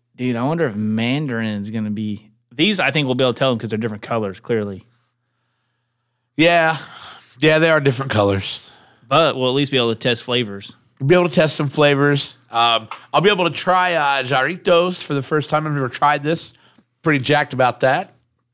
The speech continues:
Speaker 2: And, uh,
Speaker 1: Yeah.
Speaker 2: if this is good,
Speaker 1: I don't
Speaker 2: we
Speaker 1: even
Speaker 2: might
Speaker 1: think
Speaker 2: have a cooler full of next week at
Speaker 1: Maybe,
Speaker 2: Cinco de
Speaker 1: dude.
Speaker 2: Mayo party.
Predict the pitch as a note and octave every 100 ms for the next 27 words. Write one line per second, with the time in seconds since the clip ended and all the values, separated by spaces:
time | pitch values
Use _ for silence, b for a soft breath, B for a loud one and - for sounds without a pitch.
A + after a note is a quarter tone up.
0 | _ _ _ _ _ A#2+ A#2+ A2+ A2+ G#2+
1 | G#2 - - B2+ G#2 G2+ B B B2+ A#2+
2 | D3+ B2+ G#2 D3+ G#3 G#3+ D3 D3 b b
3 | b b - D3+ D#3+ F3 F3 C#3+ B2 G3
4 | A3+ G3+ - C#3 B2+ A#2+ B2 B2+ - C3+
5 | B2+ C#3 B2+ A#2 C#3+ B2+ C3+ A#2+ D3 G3+
6 | D#3 C3 A#2 G#2